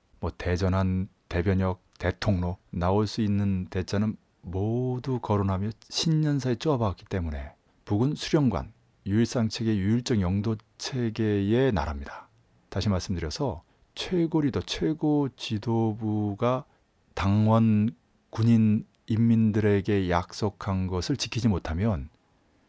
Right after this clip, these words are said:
다시는 최고 리더, 최고 지도부가 당원, 군인, 인민들에게 무조건성을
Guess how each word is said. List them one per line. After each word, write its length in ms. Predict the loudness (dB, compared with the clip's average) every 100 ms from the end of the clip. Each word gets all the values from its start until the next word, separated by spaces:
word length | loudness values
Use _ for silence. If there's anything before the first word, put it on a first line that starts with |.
| -4
다시는 540 | -2 2 2 2 0 -12 _ _ _ _ -6
최고 260 | -2 0
리더, 200 | 0 -2
최고 420 | -4 -4 -2 -2 -2
지도부가 840 | -2 -2 -2 -4 -4 -2 -2 -2 -6 _ _ _ _ _ _ _ _ _ -10
당원, 580 | -4 0 2 2 2 -2 -8 _ _ -20
군인, 680 | -6 0 2 2 2 0 -2 -6 _
인민들에게 920 | 0 2 4 4 2 0 -2 -2 -2 0
무조건성을 840 | 4 4 4 2 0 0 0